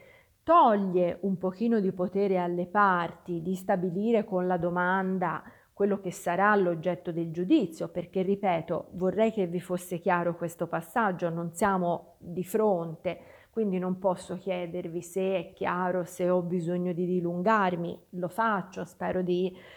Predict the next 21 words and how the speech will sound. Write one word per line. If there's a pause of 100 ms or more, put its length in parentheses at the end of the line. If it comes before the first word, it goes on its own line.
(120)
eh,
non,
non
apparirvi
pedante. (1400)
Oggetto
della
domanda
e
oggetto
del
giudizio
significa
che
nella
domanda
la
parte (100)
allega (560)
un
inadempimento,